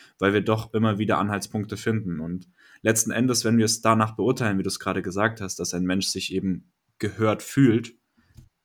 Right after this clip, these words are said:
sind wir in der direkten Demokratie dort, wo diese Diskriminierungskosten im Prinzip am geringsten sind, weil per Dekret sozusagen das sichergestellt ist, dass jeder Mensch eine Stimme hat und sie nach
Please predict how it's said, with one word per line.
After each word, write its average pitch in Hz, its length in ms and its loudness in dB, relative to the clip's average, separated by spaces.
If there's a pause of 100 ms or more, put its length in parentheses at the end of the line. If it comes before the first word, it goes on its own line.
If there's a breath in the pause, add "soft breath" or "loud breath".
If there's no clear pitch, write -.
(400)
sind 113 260 2
wir 107 100 6
in 101 100 2
der 98 100 4
direkten 104 400 0
Demokratie 101 580 -2
dort, 101 300 4
wo 101 80 2
diese 104 500 0 (240 soft breath)
Diskriminierungskosten 104 1120 0
im 95 100 0
Prinzip 101 360 -4
am 95 160 0
geringsten 98 460 0
sind, 107 340 0
weil 95 160 2
per 98 440 -2 (340)
Dekret 110 440 2
sozusagen 95 760 0 (160)
das 104 240 4
sichergestellt 90 640 -6
ist, - 180 -16
dass - 160 -4
jeder 104 260 4
Mensch 95 280 0
eine 92 160 -2
Stimme 87 360 -4
hat 117 280 -2 (340 soft breath)
und 104 220 -2
sie 101 240 0
nach 95 260 0